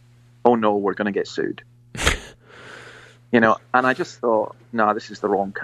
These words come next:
Speaker 1: this is the wrong." I said, "We're not gonna sue the church. You know, it's an accident. It was a mistake."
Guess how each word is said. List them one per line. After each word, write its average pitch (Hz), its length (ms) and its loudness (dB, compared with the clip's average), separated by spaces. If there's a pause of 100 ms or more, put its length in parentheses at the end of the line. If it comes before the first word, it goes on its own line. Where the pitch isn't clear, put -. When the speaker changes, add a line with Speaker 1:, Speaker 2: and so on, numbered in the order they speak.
Speaker 1:
this 117 120 -6
is - 80 -16
the 104 100 4
wrong." 101 240 4
I - 80 0
said, - 80 -10
"We're 311 120 0
not 339 100 -2
gonna 175 140 0
sue - 360 -2
the - 120 -12
church. - 520 0 (960)
You 160 80 0
know, 107 140 4
it's - 80 -2
an 185 80 4
accident. 135 540 -2
It - 840 -20
was 131 80 -4
a 143 60 0
mistake." 156 640 0